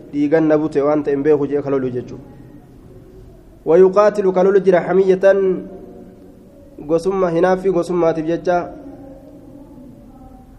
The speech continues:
Hinaaffii gosummaatiif jecha. Ilma gosa kiyyaa namni akkanaa ajjeese jedhanii, gosa tiyyaa wanni akkanaa miidhe jee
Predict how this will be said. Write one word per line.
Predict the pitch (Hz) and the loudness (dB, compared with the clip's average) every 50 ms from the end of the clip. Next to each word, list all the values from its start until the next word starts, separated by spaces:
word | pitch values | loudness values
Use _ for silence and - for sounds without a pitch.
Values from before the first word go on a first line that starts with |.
| - - - - - - - - | -20 -20 -20 -20 -20 -20 -10 -6
Hinaaffii | 147 139 151 156 160 160 - 165 165 170 165 165 - - 151 | -2 0 0 0 -2 -2 -4 -4 -4 -4 -6 -8 -12 -12 -6
gosummaatiif | 143 147 143 156 160 151 147 147 147 147 139 139 | -6 -6 -4 -4 -2 0 0 0 0 -2 -4 -4
jecha. | 147 147 147 - - - - - - - - - - - - - - - - - - - - | -4 -4 -4 -6 -20 -20 -20 -20 -20 -20 -20 -20 -20 -20 -20 -20 -20 -20 -20 -20 -20 -12 -6
Ilma | 175 170 170 160 165 | -4 -2 0 0 0
gosa | 156 170 160 170 165 | 0 0 -2 -4 -4
kiyyaa | 175 185 185 185 185 180 180 | -4 -2 0 0 0 2 0
namni | 180 180 175 170 | 0 0 0 -2
akkanaa | 156 - 175 165 170 170 156 | -2 -2 -4 -2 -2 -2 -4
ajjeese | 139 135 143 139 135 135 | -2 -2 -4 -4 -4 -4
jedhanii, | 139 139 139 143 151 160 156 139 - - - - - - - - - 226 - - - - - - - - - - - - - - - - - - | -6 -6 -4 -4 -6 -6 -8 -10 -14 -16 -20 -20 -20 -20 -20 -20 -20 -20 -20 -20 -20 -20 -20 -20 -20 -20 -20 -20 -20 -20 -20 -20 -20 -20 -14 -6
gosa | 143 151 151 156 160 | -4 -4 -4 -4 -4
tiyyaa | 165 185 185 185 180 180 180 180 | -4 -2 0 0 2 2 2 4
wanni | 175 175 175 175 | 4 4 2 0
akkanaa | 165 151 - 170 170 170 170 | -2 -4 -4 -2 0 0 0
miidhe | 165 160 151 143 147 139 | 0 -2 -2 -2 -4 -4
jee | 135 151 165 185 | -2 -2 -2 -2